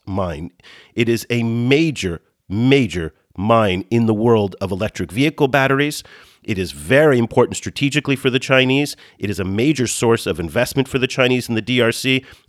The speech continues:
and it is also a major point of contention between the Congolese government, Gécamines, the state-owned mining company that owns twenty percent of T F M, and China Moly, or C moc, as it's called.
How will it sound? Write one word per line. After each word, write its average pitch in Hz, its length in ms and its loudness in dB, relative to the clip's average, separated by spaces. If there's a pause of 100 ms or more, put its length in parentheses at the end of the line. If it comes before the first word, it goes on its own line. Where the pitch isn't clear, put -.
and 131 380 2
it 113 120 -2
is 113 160 -2
also 120 480 0
a 110 100 -2
major 110 480 0
point - 400 -2
of 98 120 -8
contention 101 600 -2
between 107 500 -2 (260)
the - 80 -8
Congolese 156 520 2
government, 113 500 -2 (240)
Gécamines, 98 800 -2
the 104 400 -6
state-owned 127 480 2
mining 139 300 4
company 110 340 -2
that 107 180 -2
owns 117 260 -4
twenty 156 320 0
percent - 520 0
of 107 140 -6
T 104 200 -2
F - 160 -6
M, 101 240 0 (420)
and 120 360 2 (200)
China 113 540 2
Moly, 101 440 -2
or 87 180 -10
C - 220 -8
moc, 90 340 -6
as 90 180 -8
it's 87 120 -10
called. 98 340 -2